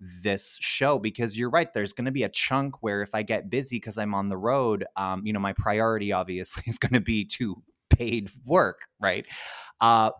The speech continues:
but I want to really make this show such a priority for me, and I wanna keep going. I wanna get as many episodes done. So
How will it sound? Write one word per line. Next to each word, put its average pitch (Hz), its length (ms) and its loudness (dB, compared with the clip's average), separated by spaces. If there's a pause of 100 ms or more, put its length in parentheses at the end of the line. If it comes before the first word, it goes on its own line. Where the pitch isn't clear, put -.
(160)
but 131 140 10
I 131 220 6
want 131 500 0
to 139 140 -4
really 135 320 0
make 120 320 0
this 110 180 -2
show 110 260 0
such - 240 -6
a 117 60 -4
priority 104 380 -2
for 101 140 -8
me, 104 120 -4
and 98 100 -2
I 98 60 0
wanna 104 320 -2
keep 104 220 -10
going. 95 260 -2
I 92 60 -2
wanna 104 240 -2
get 107 160 -4
as 104 120 -10
many 98 220 -4
episodes 90 420 -8
done. 90 240 -6
So 107 480 2